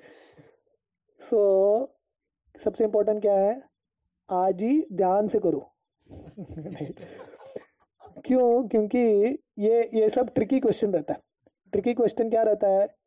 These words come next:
वो प्रवक्ता से मुंह से बोलना चाहते हैं। आपको जो करना है,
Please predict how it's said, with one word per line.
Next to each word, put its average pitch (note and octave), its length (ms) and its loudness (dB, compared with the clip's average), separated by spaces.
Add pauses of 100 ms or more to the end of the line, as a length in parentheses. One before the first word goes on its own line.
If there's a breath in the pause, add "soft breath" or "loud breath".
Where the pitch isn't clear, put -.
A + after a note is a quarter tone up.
(260)
वो G#3 120 2
प्रवक्ता G#3 520 0
से A#3 180 -2
मुंह A3 260 2
से C4 160 0
बोलना G#3+ 360 2
चाहते F#3 280 -2
हैं। - 120 -14 (1040)
आपको F3+ 280 0
जो G#3+ 140 0
करना G#3 300 0
है, G3 320 0